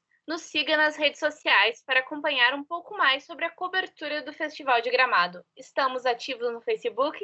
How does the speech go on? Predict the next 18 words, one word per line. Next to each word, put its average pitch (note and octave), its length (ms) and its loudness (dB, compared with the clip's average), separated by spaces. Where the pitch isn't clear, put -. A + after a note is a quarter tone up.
Instagram C#4+ 580 4
e C#4+ 100 -6
Twitter. G#3+ 460 -8
Leia E4 260 4
nossos G4 380 -2
textos D4 480 -2
disponíveis D4 720 -4
no D#4+ 100 0
Medium. G#3 500 -4
A C4 160 6
edição D4+ 400 2
desse E4 200 -6
podcast C#4 800 2
foi E4 180 -4
feita B3 380 0
por D#4 200 -6
Mauro A#3 360 2
Gonçalves A3+ 840 0